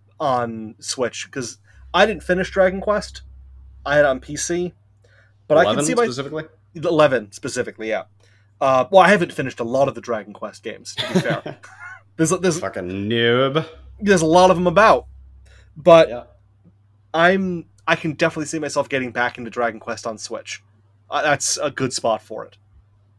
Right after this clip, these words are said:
Speaker 2: Yeah, those, those are good games for Switch. A lot like, like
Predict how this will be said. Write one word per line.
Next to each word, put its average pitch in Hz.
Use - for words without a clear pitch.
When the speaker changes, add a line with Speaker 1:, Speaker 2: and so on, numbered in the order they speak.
Speaker 2:
Yeah, 170
those, -
those 127
are 139
good 143
games 127
for 101
Switch. -
A 85
lot 92
like, 90
like 87